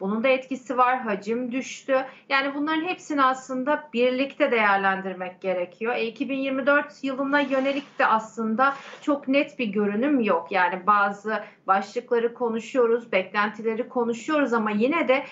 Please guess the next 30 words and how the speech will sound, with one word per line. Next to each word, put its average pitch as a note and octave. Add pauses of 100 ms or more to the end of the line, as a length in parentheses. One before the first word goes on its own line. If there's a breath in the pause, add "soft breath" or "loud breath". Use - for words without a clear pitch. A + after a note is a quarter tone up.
(140 loud breath)
iki A#3
bin B3
yirmi B3
dört C#4
yılının A#3+
ilk B3+
çeyreğini A#3
görmek G#3
gerektiğini F3+
söylüyoruz. A#3 (280 loud breath)
Onun A#3+
dışında B3
zaten B3
Mart A#3
ayında A#3
bizi A3+
bekleyen G#3+
bir G#3+
yerel G3
seçim A#3
var. G#3+ (200 loud breath)
Seçim A#3+
öncesinde A3+
piyasadaki G#3
oynaklığın G#3
daha G#3+
da A3
devam G#3+
edebilme G#3
ihtimalinin G#3+